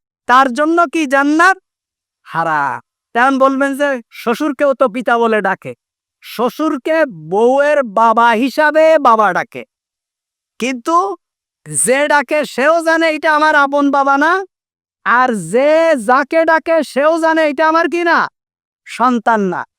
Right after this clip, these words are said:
এবং এই মামা ডাকার কারণে সম্পত্তির মধ্যে কোনো ওয়ারিশত্ব কায়েম হয় না। কিন্তু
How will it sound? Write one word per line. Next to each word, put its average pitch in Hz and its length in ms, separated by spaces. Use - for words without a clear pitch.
এবং 285 480
এই 330 400
মামা 294 400
ডাকার 269 400
কারণে 269 540
সম্পত্তির 254 920
মধ্যে 254 420
কোনো 254 320
ওয়ারিশত্ব 254 920
কায়েম 220 520
হয় 180 440
না। 175 240
কিন্তু 269 540